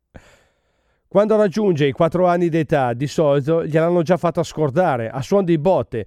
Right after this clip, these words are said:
permettendogli di darsi all'oblio con grande abbandono. Ma prendete qualsiasi bambino di tre o quattro mesi. Se vi rifiutate di dar credito alla sua non comunicazione nei vostri confronti,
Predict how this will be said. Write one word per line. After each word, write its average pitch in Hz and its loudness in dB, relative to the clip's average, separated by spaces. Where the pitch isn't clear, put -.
permettendogli 170 2
di 151 -4
darsi 165 0
all'oblio 147 0
con 165 2
grande 190 2
abbandono. 151 0
Ma 160 0
prendete 196 0
qualsiasi 170 -2
bambino 151 0
di 131 -4
tre 151 -2
o 151 -4
quattro 135 -4
mesi. 98 -6
Se - -2
vi 175 2
rifiutate 190 0
di 143 -2
dar 151 0
credito 151 0
alla 131 2
sua 180 0
non 147 0
comunicazione 143 -2
nei 117 -2
vostri 135 -2
confronti, 113 -4